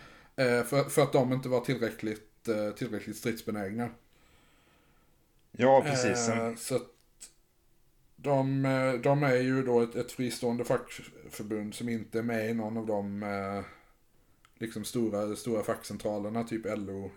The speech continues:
Speaker 1: eller T C O eller något sånt. Eh, och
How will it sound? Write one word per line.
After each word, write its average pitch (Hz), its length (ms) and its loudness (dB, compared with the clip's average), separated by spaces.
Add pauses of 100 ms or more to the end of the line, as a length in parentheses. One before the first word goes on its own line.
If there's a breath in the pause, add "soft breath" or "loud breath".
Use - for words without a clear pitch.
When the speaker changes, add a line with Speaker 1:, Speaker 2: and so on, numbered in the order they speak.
Speaker 1:
eller 101 160 -8
T 101 180 -6
C - 140 -10
O 98 120 -6
eller 101 120 -6
något 98 140 -10
sånt. 98 420 -10 (720 soft breath)
Eh, 107 600 0
och - 240 4